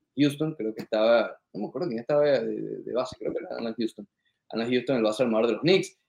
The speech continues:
y después también lo continuó haciendo con el Miami Heat. Si quieres decir Wade y Shaquille O'Neal también, ok, aunque Wade sabemos que es más un puesto uno, puesto dos, pero básicamente la esencia. Y al final,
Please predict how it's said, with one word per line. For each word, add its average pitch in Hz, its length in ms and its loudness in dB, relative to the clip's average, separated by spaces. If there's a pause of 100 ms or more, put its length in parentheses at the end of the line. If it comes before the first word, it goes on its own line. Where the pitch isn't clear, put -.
y 143 140 2
después 127 380 2
también 131 340 4
lo 131 100 6
continuó 113 300 0
haciendo 127 240 0
con 127 120 4
el 120 60 0
Miami 131 260 2
Heat. 226 80 2
Si - 120 -2
quieres 143 240 2
decir 135 400 0
Wade 139 380 4
y 135 100 -2
Shaquille 123 380 -2
O'Neal 127 280 0
también, 117 300 0
ok, 123 180 -2 (120)
aunque 127 220 -2
Wade 117 200 -2
sabemos 127 400 -2
que 113 60 -4
es 113 80 -4
más 120 120 -2
un 117 120 -4
puesto 113 240 -6
uno, 117 160 -6
puesto 135 220 0
dos, 240 140 6
pero 131 200 2
básicamente 123 560 -2
la 107 100 -4
esencia. 101 340 -8
Y 135 60 2
al 117 100 2
final, 123 320 0